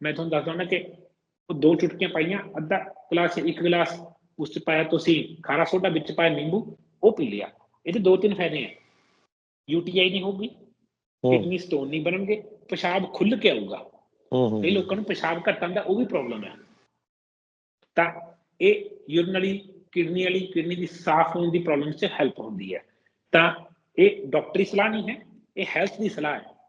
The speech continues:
Speaker 1: ਜੇ ਤੁਹਾਨੂੰ ਡਾਕਟਰੀ ਪ੍ਰੋਬਲਮ ਹੈ, ਹੈ ਨਾ, ਜਿਵੇਂ ਕਿਡਨੀ ਸਟੋਨ ਬਣਿਆ ਹੋਇਆ, ਤੁਸੀਂ ਉਹ ਵੀ ਤੁਸੀਂ ਆਪਣੀ, of course, ਮੈਡੀਕਲ ਕਰ ਸਕਦੇ ਹੋ, ਮਗਰ
Speaker 2: ਹੂੰ।
Speaker 1: ਇਹ ਉਹ ਪ੍ਰੀਵੈਂਸ਼ਨਾਂ ਨੇ ਕਿ ਪ੍ਰੋਬਲਮ ਆਉਣ ਹੀ ਨਾ, ਯੂ ਟੀ ਆਈ ਨਾ ਹੋਵੇ,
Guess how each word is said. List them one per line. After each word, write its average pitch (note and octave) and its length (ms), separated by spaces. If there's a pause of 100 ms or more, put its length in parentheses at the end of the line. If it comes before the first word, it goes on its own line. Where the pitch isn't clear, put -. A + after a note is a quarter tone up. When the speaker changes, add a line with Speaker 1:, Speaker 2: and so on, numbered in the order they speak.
(240)
Speaker 1:
ਜੇ C3+ 80
ਤੁਹਾਨੂੰ F3+ 200
ਡਾਕਟਰੀ D3 300
ਪ੍ਰੋਬਲਮ E3 400
ਹੈ, A2+ 80
ਹੈ B2 100
ਨਾ, F#3 220
ਜਿਵੇਂ D#3+ 180
ਕਿਡਨੀ D#3 300
ਸਟੋਨ D#3 260
ਬਣਿਆ C#3+ 240
ਹੋਇਆ, C#3 220 (320)
ਤੁਸੀਂ E3 260 (280)
ਉਹ G3+ 400 (220)
ਵੀ E3 40
ਤੁਸੀਂ E3 260
ਆਪਣੀ, D#3+ 200
of C3+ 80
course, F3+ 380
ਮੈਡੀਕਲ D3+ 340
ਕਰ A3 480
ਸਕਦੇ D3+ 180
ਹੋ, G3+ 80 (640)
ਮਗਰ E3+ 180
Speaker 2:
ਹੂੰ। G#2+ 280 (180)
Speaker 1:
ਇਹ G3+ 120
ਉਹ A#3 200
ਪ੍ਰੀਵੈਂਸ਼ਨਾਂ F3 520
ਨੇ E3+ 140
ਕਿ - 380
ਪ੍ਰੋਬਲਮ G#3+ 340
ਆਉਣ G3 320
ਹੀ A3 60
ਨਾ, G#3 200 (260)
ਯੂ D#3 180
ਟੀ F#3+ 160
ਆਈ G3 120
ਨਾ F#3+ 100
ਹੋਵੇ, F#3 300